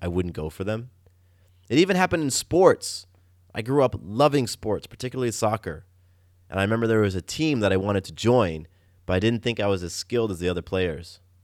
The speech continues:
And so I didn't take the risk. I didn't even go out for the team. And there's a whole bunch of reasons why I never took those risks, you know.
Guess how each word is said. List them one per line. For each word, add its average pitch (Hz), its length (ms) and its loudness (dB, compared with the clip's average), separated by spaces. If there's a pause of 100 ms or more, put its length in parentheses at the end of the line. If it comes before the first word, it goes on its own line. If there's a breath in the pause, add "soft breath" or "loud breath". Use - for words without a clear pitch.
(340)
And 82 140 -12
so 85 80 -2
I 85 80 -2
didn't 90 220 -4
take 90 160 -6
the 85 80 -8
risk. 82 260 -6
I 76 80 -10
didn't 85 200 -6
even 80 160 -8
go 78 180 -8
out 73 160 -10
for 82 100 -12
the 69 80 -12
team. - 300 -16 (1500)
And 113 220 2
there's 113 100 4
a 110 80 4
whole 226 260 10
bunch 156 220 6
of 110 140 2
reasons 92 440 -2
why 82 320 0
I 82 120 -2
never 85 180 -2
took - 200 -8
those 78 200 -4
risks, 82 480 -6
you 80 60 -8
know. 78 260 -4